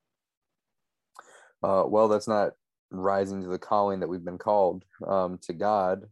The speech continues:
Um, we've been called to walk worthy of the calling to which we've been called,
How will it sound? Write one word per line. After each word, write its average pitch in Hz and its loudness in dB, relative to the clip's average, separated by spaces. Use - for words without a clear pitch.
Um, 90 -2
we've 90 -8
been 90 -6
called 90 0
to 87 -4
walk 90 0
worthy 92 -4
of 87 -6
the 90 -10
calling 90 -2
to 87 -4
which 90 -4
we've 90 -8
been 90 -8
called, 95 2